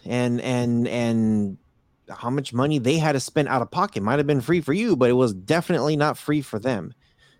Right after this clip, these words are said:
Um, and it's always, you know, like, you know, we have people that have come and go that like to help the community. And sometimes it's like, you know, most of the time, a lot of us don't ask for money. We don't beg for money. We don't ask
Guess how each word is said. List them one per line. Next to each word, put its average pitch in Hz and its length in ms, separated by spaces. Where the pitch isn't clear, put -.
Um, 98 400
and 120 140
it's 117 140
always, 147 380
you 170 80
know, 165 160
like, 139 260
you 160 100
know, 143 100
we 147 100
have 151 180
people 151 280
that 127 100
have 120 220
come 139 180
and 120 120
go 123 300
that 110 220
like 123 200
to - 80
help 120 160
the 117 80
community. 120 720
And 101 800
sometimes 123 840
it's 113 200
like, 107 440
you 143 100
know, 120 260
most 147 260
of 185 80
the 185 80
time, 180 200
a 107 60
lot 117 220
of 143 100
us 131 120
don't 135 240
ask 131 380
for 127 120
money. 147 320
We 123 120
don't 127 200
beg 131 240
for - 140
money. 135 300
We 123 100
don't 117 280
ask 117 440